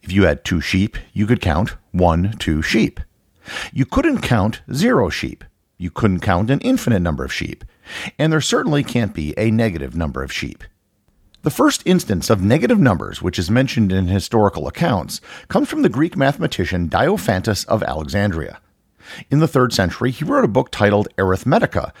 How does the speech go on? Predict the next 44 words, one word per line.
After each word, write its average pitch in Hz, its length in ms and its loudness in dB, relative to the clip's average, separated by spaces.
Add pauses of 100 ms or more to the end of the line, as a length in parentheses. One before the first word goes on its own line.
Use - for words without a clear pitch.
(200)
which - 180 0
was 208 140 -2
a 220 80 -2
series 120 380 2
of 101 100 2
solutions 135 640 0
to - 120 -4
algebraic 76 560 -2
equations. 78 640 -2 (720)
One 185 300 0
such 247 220 2
equation 107 480 2
which 104 180 2
he 175 80 2
encountered 85 560 -2
was 101 220 2
the 110 100 2
simple 185 340 2
equation 80 560 0 (240)
four - 400 0
x - 420 0 (100)
plus - 240 0
twenty 82 460 -2 (140)
equals 85 360 -4
four. - 480 0 (800)
If 120 140 0
you 110 80 0
do 107 100 4
the 85 80 -2
math 143 380 4
and 95 160 0
rearrange 90 460 0
the 98 100 -4
terms, 113 440 2
you'll 104 120 2
find 95 280 0
the 92 60 -2
solution 165 480 2
of 117 80 2
this 92 160 -2
equation 76 480 -4
is 135 240 -2
negative 76 360 -2
four. 73 440 0